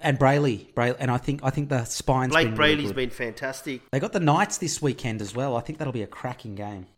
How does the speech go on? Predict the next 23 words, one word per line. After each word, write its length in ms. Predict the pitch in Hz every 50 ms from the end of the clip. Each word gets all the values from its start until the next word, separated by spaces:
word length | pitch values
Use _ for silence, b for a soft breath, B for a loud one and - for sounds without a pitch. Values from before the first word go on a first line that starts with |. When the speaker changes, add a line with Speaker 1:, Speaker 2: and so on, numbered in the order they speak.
| _
Speaker 2:
A-, 60 | - 156 151 - 170
and 100 | 175 170
I 60 | 165
think 200 | 160 - 190 -
their 120 | 190 175
forwards 440 | - - - 170 185 196 196 190 147
are 60 | 156
really 240 | 147 147 170 170 160
good. 240 | 143 - 202 208 143
Toby 360 | - - 151 165 175 156 151
Rudolph's 420 | 131 127 143 160 185 170 170 - -
taken 400 | - 151 143 147 143 - 143 135
up 160 | 135 139 - -
another 240 | 131 120 127 123 127
step. 400 | - - - 143 160 - - - - b b b b b b b b b b b
Uh, 100 | - 131
Bra-, 200 | 110 123 147 143 - 123 -
um, 200 | 131 127 127 113
Braden 360 | 104 131 143 147 143 135 123
Ha-, 160 | 117 127 131 -
Hamlin-Uele, 800 | - - - 131 127 127 127 120 113 110 107 113 123 139 151 143 127
I 40 | 117
think, 260 | - - 127 117 -